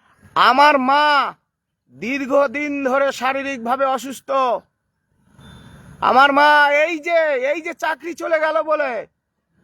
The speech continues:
চাকরি চলে গেল বলে মা অসুস্থ। আজকে যে এই যে এত পুলিশ বাহিনী, আমার ছোট শিশু, তার যে মানসিক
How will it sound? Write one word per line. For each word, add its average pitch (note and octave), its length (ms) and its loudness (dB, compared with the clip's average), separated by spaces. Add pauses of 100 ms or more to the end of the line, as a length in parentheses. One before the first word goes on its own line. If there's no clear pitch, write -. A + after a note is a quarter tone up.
চাকরি B3 400 0
চলে D4 320 2
গেল C#4+ 280 0
বলে C#4+ 300 0
মা C#4+ 240 0
অসুস্থ। C#4+ 560 -4 (1400)
আজকে A#3+ 420 2
যে C4+ 120 0
এই C4+ 140 0
যে C#4 160 0
এত C4 260 -2
পুলিশ C#4+ 460 -6
বাহিনী, C#4+ 680 -4 (540)
আমার D4+ 360 0
ছোট C#4 340 -6
শিশু, D4+ 760 -2 (680)
তার D4+ 300 2
যে D#4+ 160 0
মানসিক D#4 540 -6